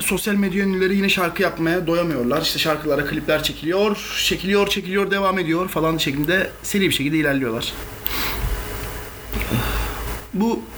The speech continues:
Ototun çıktığından beri abi, tamam mı? Sesi kötü olan adam bile seri şekilde şarkı yapmaya başladı. Çok rahat, çok başarılı bir şekilde yapıyor, tamam mı? Bu rapçileri kastetmiyorum. Genel sosyal medya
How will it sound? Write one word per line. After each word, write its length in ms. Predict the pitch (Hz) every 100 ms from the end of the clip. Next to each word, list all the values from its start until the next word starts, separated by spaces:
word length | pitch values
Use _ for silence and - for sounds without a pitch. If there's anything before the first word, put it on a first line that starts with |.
| - -
Ototun 320 | 226 226 311 285
çıktığından 460 | - 285 285 269
beri 140 | 156 135
abi, 140 | 143
tamam 240 | 208 208
mı? 120 | 113 98 - - - - - -
Sesi 260 | - 233
kötü 180 | 254 247
olan 220 | 247 233
adam 280 | 190 226 165
bile 200 | 131 202 - - - - -
seri 280 | - 330 370
şekilde 260 | 233 220 254
şarkı 260 | 220 208
yapmaya 260 | 208 202 190
başladı. 340 | 156 131 101 - -
Çok 220 | 254 196
rahat, 280 | 160 175 - - - - -
çok 180 | 226 190
başarılı 280 | 185 190 175
bir 60 |
şekilde 220 | 139 139
yapıyor, 240 | 147 - 101 -
tamam 200 | 190 143
mı? 80 | - - - - -
Bu 220 | 226 202
rapçileri 300 | 208 208 233
kastetmiyorum. 480 | 220 202 208 143 123
Genel 320 | 165 190 240 - - - -
sosyal 500 | - - 160 - 220
medya 460 | 208 165 147 208